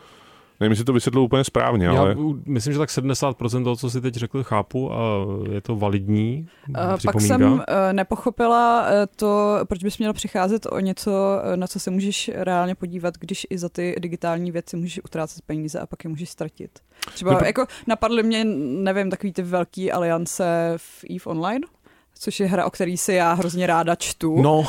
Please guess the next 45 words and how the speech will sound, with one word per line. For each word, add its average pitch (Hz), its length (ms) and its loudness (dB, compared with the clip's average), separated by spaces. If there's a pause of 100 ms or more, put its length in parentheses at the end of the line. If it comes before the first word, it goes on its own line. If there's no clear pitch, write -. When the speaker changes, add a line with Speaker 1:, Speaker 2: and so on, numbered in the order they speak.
(120)
Speaker 3:
protože 196 320 0
tam 196 140 2
má 180 160 4
právě 180 760 2
brutální 185 720 2
tu 185 160 -4
diplomaci, 180 800 0
která 180 380 4
je 175 200 4
víceméně 175 540 -2
jenom 175 180 -2
na 160 80 0
hráčích - 720 -4
a 165 60 -2
není 160 500 -4
řízená 151 540 -2
nějak 101 180 2
Speaker 2:
Hmm. 95 100 0
Speaker 3:
jako 160 220 -6
těma 165 240 -4
vývojářema. 156 720 -4 (420)
Speaker 2:
No, 110 120 0
ostatně 104 300 0
je 101 60 2
ta 107 100 2
ekonomika, 101 460 2
takže 95 180 0
tam 95 220 0 (100)
Speaker 3:
Hmm. 202 180 2
Speaker 2:
ty 107 80 -2
pilíře, 101 420 2
k-, - 40 -14 (480)
kolem 101 240 2
kterých 104 280 -2
pak - 200 -2
ta, - 120 -2
už - 120 -8
ta 110 80 0
politika 104 440 0
vzniká 101 360 0
nějak, 95 180 -2
nějak 104 380 -4
jako 104 120 -6
samovolně. 104 540 2
To - 60 -10